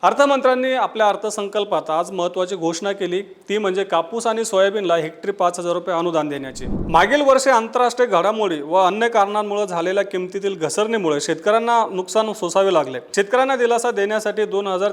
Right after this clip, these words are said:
तेवीस चोवीसच्या हंगामात कापूस व सोयाबीन उत्पादक शेतकऱ्यांना दोन हेक्टरच्या मर्यादेत प्रति हेक्टरी पाच हजार रुपये अनुदान देण्याची घोषणा अर्थमंत्र्यांनी अर्थसंकल्पात केली आहे. आता तुम्हाला आठवत असेल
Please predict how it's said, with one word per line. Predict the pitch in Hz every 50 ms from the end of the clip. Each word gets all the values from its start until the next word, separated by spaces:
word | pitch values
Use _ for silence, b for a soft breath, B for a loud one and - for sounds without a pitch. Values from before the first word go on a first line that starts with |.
| 202 196
तेवीस | 190 190 196 202 196
चोवीसच्या | - 202 190 190 190 190 208 185
हंगामात | 156 160 170 190 202 190 156 143 - -
कापूस | - 156 156 - 214 208 214
व | 226
सोयाबीन | 220 220 196 185 180 180 196 196 185 180
उत्पादक | - 190 185 180 190 185
शेतकऱ्यांना | - 175 165 - 202 208 208 185 165 147 156 - B B B B B B B B
दोन | 156 175 220 262 254
हेक्टरच्या | 226 220 220 226 220 214 240 233
मर्यादेत | 214 185 175 180 196 214 208 175 160 156 156 -
प्रति | - 160 170 - - 220 214
हेक्टरी | 185 175 170 - - 208 202
पाच | 196 202 190 190 196 202
हजार | 190 170 185 190
रुपये | 190 185 185 196 190
अनुदान | 180 185 180 180 185 185 190
देण्याची | 175 175 175 170 175 175 185
घोषणा | 165 151 170 185 185 208 175 147 147
अर्थमंत्र्यांनी | 147 156 - 190 185 180 170 170 165 170 170 170 175 196 220 262 - - -
अर्थसंकल्पात | 180 180 180 190 185 175 180 160 - 180 170 165 160 147 -
केली | - 147 139 135
आहे. | 127 - - -
आता | 190 214 277
तुम्हाला | 277 277 262 247 247 247 247 240
आठवत | 240 233 233 233 233 226
असेल | 202 - - 151 127